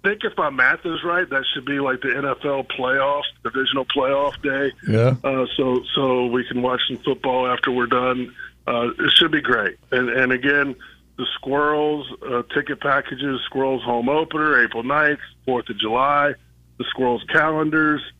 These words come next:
Speaker 1: Uh, we, we all wanna be a big part of your Christmas holiday and holiday season, so make sure you do that now before time runs out.
Speaker 2: Well, let me tell you this, uh, on top of all that, it's exactly one month from today.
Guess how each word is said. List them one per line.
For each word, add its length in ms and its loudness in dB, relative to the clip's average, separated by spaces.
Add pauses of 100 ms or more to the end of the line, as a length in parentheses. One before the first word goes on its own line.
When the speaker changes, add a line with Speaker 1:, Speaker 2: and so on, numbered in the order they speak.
(280)
Speaker 1:
Uh, 120 -2
we, 280 2
we 420 2
all 320 2
wanna 260 -2
be 160 -6
a 80 0
big 260 -6
part 260 -2
of 100 -6
your 200 0
Christmas 500 -6
holiday 560 2
and 100 -2
holiday 380 0 (160)
season, 420 -4
so 120 2
make 200 0
sure 380 2
you 80 -2
do 160 2
that 260 0
now 180 0
before 300 -2
time 260 -2
runs 280 -6
out. 20 8
Speaker 2:
Well, 400 6
let 160 6
me 80 6
tell 180 6
you 100 6
this, 200 4
uh, 60 2 (180)
on 140 2
top 220 4
of 40 4
all 140 4
that, 320 4
it's 180 2
exactly 480 4
one 260 6
month 240 6
from 140 4
today. 480 2